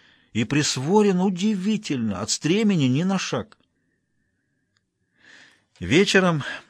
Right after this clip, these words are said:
во время чая, когда мы, простившись с семейством Алеева, ушли к нему наверх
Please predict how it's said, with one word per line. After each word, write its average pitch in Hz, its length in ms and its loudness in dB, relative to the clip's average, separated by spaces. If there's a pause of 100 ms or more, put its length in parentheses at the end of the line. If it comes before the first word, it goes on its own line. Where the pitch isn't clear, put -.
(380)
во 113 140 4
время 113 260 4
чая, 147 340 2
когда 110 300 0
мы, 117 120 2
простившись 117 640 -2
с - 40 -6
семейством 107 580 -2
Алеева, 98 680 -4
ушли 101 260 -8
к - 60 -12
нему 98 200 -2
наверх 107 380 -2